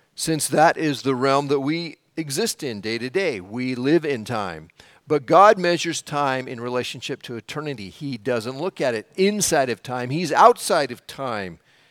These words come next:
and he sees it in that way. In mathematics, any finite number, no matter how large it is, when compared to infinity,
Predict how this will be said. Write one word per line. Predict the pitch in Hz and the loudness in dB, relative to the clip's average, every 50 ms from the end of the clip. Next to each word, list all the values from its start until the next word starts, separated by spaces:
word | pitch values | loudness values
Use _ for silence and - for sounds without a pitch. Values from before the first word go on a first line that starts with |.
| _ _ - | _ _ -14
and | 113 110 | -12 -10
he | 117 113 | -10 -8
sees | 101 - - - 156 156 143 123 101 113 | -6 -6 -6 -4 -4 -4 -4 -2 -2 -2
it | 113 107 - - _ _ _ _ _ _ _ _ _ | -4 -4 -6 -10 _ _ _ _ _ _ _ _ _
in | - 120 120 | -10 -8 -4
that | 120 123 120 113 113 | 0 2 2 2 0
way. | 113 120 127 131 123 107 90 - _ _ - - - _ - | 0 0 0 0 0 -2 -4 -8 _ _ -20 -20 -14 _ -2
In | 165 190 | 2 4
mathematics, | 226 226 214 - 175 185 208 220 214 156 131 147 - - - - - - _ _ _ _ _ _ _ _ _ _ _ _ _ _ _ _ _ _ _ - - _ _ _ _ _ _ _ _ - | 4 4 4 4 4 6 8 8 8 8 6 4 2 -2 -8 -10 -10 -14 _ _ _ _ _ _ _ _ _ _ _ _ _ _ _ _ _ _ _ -20 -20 _ _ _ _ _ _ _ _ 4
any | 185 226 269 277 262 185 151 143 151 143 - _ _ _ | 6 6 6 6 4 2 2 2 0 -4 -10 _ _ _
finite | - - - - 185 196 214 214 190 185 180 185 165 117 | -20 -8 0 2 4 4 4 4 4 2 2 2 0 -2
number, | 151 147 156 175 196 196 175 151 117 110 101 107 - | -4 0 2 2 2 2 2 -2 -2 -2 -2 -2 -2
no | 147 156 160 | 0 0 2
matter | 165 175 170 165 160 156 | 2 2 2 2 0 0
how | - - 165 170 190 202 | -2 -2 0 2 4 4
large | 202 202 220 226 226 180 170 | 6 8 8 8 6 6 2
it | 214 220 | 0 0
is, | 233 233 202 143 107 107 123 139 - - | 2 4 4 4 4 0 -2 -4 -6 -6
when | - 147 156 156 | -4 -4 -4 -4
compared | - - 151 - 170 175 175 - | -6 -8 -8 -4 -2 -2 -2 -2
to | - 160 - | -4 -6 -6
infinity, | 143 135 - _ - 254 262 226 170 120 104 95 98 117 143 | -8 -10 -10 _ -6 -4 -2 -2 -4 -4 -6 -10 -12 -12 -16